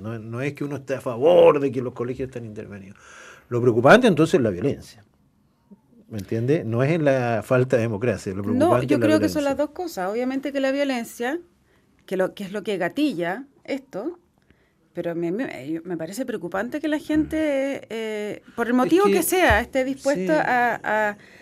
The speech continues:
Speaker 1: Es que yo creo que en eso discrepamos,
Speaker 2: a irse
Speaker 1: porque yo,
Speaker 2: dan-,
Speaker 1: yo creo que la
Speaker 2: cediendo.
Speaker 1: gente no, en Chile es eminentemente democrática, no, no, no piensa que hay otro sistema y no quieren otro sistema, simplemente están reaccionando a algo que hoy día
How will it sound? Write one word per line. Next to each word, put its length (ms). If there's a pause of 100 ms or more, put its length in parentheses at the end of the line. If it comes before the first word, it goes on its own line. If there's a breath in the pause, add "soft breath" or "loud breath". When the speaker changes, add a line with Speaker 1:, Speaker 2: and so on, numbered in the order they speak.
(220 loud breath)
Speaker 1:
Es 140
que 160
yo 120
creo 160
que 80
en 60
eso 220
discrepamos, 420
Speaker 2:
a 40
irse 100
Speaker 1:
porque 120 (120)
yo, 100
Speaker 2:
dan-, 140
Speaker 1:
yo 100
creo 120
que 80
la 100
Speaker 2:
cediendo. 160
Speaker 1:
gente 220
no, 200
en 240
Chile 460
es 360
eminentemente 760
democrática, 680
no, 380
no, 300
no 180
piensa 300
que 80
hay 100
otro 220
sistema 800
y 80
no 140
quieren 440
otro 320
sistema, 560
simplemente 640
están 300
reaccionando 800 (880 loud breath)
a 260
algo 280
que 80
hoy 160
día 600